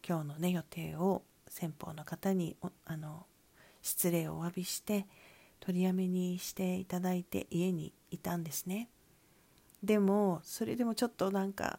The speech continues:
あー、それでよかったかなとか、私にしては珍しくちょっとこう、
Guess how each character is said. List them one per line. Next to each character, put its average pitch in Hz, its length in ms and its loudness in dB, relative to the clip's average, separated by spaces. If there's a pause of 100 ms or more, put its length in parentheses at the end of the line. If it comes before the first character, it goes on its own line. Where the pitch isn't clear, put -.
あ 214 440 -6
ー、 - 40 -14
そ 233 180 -4
れ 226 80 -2
で - 140 -6
よ - 100 -4
か - 140 -4
っ - 100 -6
た 262 120 -4
か - 120 -4
な 269 300 -2
と 226 160 -4
か、 185 240 -2 (280)
私 254 360 2
に 277 80 4
し - 100 -4
て 294 100 4
は 254 120 4
珍 226 340 2
し - 160 -6
く 190 160 0
ち 233 120 -2
ょ - 20 0
っ - 20 -8
と 196 160 -4
こ 175 340 -2
う、 - 40 -14